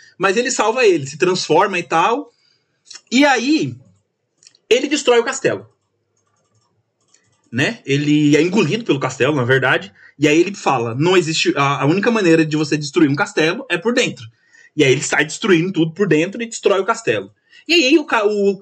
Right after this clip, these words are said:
o desempregado pergunta pra ele o que é aquilo, quem é ele, o que é aquilo e tal. E ele explica, "É, isso é um jogo. E é um jogo pra você refazer o mundo à sua maneira. E eu ganhei. Bem-vindo ao meu mundo."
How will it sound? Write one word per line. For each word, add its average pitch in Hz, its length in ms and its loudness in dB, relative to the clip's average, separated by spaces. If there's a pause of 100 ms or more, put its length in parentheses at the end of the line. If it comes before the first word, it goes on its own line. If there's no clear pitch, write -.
o 151 80 -2
desempregado 185 580 0
pergunta 202 300 0
pra 202 100 2
ele 202 120 2
o 202 40 -10
que 233 200 0
é - 20 2
aquilo, 202 400 -6
quem 196 200 -2
é 185 80 2
ele, 170 280 4
o 147 60 -6
que 170 100 -4
é 170 40 0
aquilo 185 300 -6
e 202 40 -6
tal. 170 240 -2
E 185 60 4
ele 202 120 2
explica, 143 460 -6 (480)
"É, 139 200 -2
isso 165 160 -2
é 233 40 2
um 233 80 0
jogo. 175 340 2 (800)
E 139 680 0
é 147 40 4
um 160 100 4
jogo 165 340 2
pra 180 160 0
você 175 720 2 (380)
refazer 185 380 -2
o - 20 -8
mundo 180 220 -2
à 180 40 0
sua 185 140 -4
maneira. 180 560 -4
E 165 100 0
eu 147 120 4
ganhei. 170 400 -2 (760)
Bem-vindo 147 380 2
ao 151 60 2
meu 175 140 4
mundo." 151 360 -2